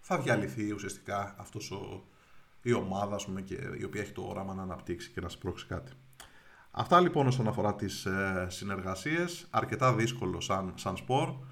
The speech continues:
μπορώ να πω, ε, απαιτεί να βγάζουμε τον καλύτερο μας σε αυτό, να έχουμε υπομονή, επιμονή και πάνω απ' όλα να έχουμε θέληση να κάνουμε ένα βήμα πίσω και να ακούσουμε την άλλη πλευρά, προκειμένου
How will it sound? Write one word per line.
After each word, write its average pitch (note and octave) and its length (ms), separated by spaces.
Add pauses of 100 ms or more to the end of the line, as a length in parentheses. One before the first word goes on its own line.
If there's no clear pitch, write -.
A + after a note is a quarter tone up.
(240)
μπορώ C#3 180
να G#2+ 120
πω, E3 360 (360)
ε, - 40 (180)
απαιτεί A#2 440
να A2+ 120
βγάζουμε G#2+ 300
τον G2 120
καλύτερο A#2+ 300
μας A2 140
σε - 80
αυτό, D#3 460 (500)
να G#2 100
έχουμε A#2+ 200
υπομονή, G#2 480
επιμονή B2 680
και G#2 120
πάνω B2+ 320
απ' B2 120
όλα B2+ 280
να B2 120
έχουμε B2+ 260 (120)
θέληση B2 720 (520)
να G2 140
κάνουμε B2+ 260
ένα B2+ 140
βήμα A#2+ 220
πίσω A#2+ 240
και A#2 120
να A2 80
ακούσουμε C3 380
την G2 140
άλλη G2+ 120
πλευρά, G2+ 640
προκειμένου A2+ 800